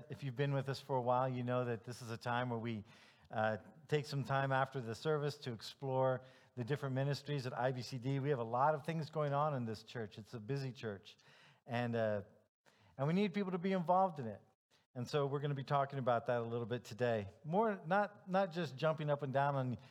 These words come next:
"you need to do, you need to do, you need to do," but also, but more talking about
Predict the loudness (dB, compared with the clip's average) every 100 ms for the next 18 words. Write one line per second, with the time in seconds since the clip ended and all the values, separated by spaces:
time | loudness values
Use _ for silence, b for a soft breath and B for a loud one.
0 | B B -2 0 0 -2 -2 0 0 -2
1 | -4 -4 -2 0 0 -2 -4 -2 0 0
2 | 2 2 2 0 0 -2 b b b b
3 | 0 2 2 2 0 0 2 4 4 2